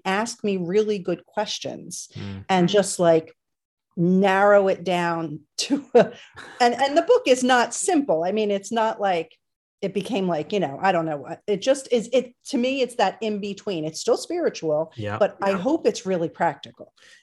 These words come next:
Speaker 2: Yeah. I mean, there's sections where I had to read a couple of times because it wasn't, it wasn't that it was difficult to read. It was just that the idea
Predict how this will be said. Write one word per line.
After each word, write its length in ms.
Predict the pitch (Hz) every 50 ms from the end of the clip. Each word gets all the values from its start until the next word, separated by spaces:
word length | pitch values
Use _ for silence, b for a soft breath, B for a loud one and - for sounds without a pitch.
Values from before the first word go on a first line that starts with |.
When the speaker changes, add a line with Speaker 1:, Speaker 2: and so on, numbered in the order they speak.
| b
Speaker 2:
Yeah. 180 | - 131 170 185
I 40 | 160
mean, 140 | 139 139 139
there's 160 | 135 131 123
sections 420 | - 165 160 - - 156 143 131
where 120 | 131 135 135
I 60 | 127
had 120 | 131 139
to 140 | 127 123 117
read 380 | 113 127 135 135 135 135 127 -
a 120 | - 123
couple 240 | - 127 120 - 113
of 60 | 113
times 380 | - 127 131 135 127 110 - -
because 340 | - 107 - 104 101 101
it 100 | 101 104
wasn't, 400 | 101 117 113 104 117 113 107 101
it 60 | 120 127
wasn't 220 | 131 127 131 123
that 100 | 120 117
it 80 | 117 113
was 140 | 113 107
difficult 500 | - 135 123 120 - 123 - 117 107 -
to 120 | - 107 101
read. 300 | 107 120 131 131 123 117
It 80 | 110
was 160 | - 104 101 -
just 160 | - 113 -
that 160 | 117 107 85
the 140 | 104 107 104
idea 640 | 101 101 98 - - 113 120 123 120 113 110 110 107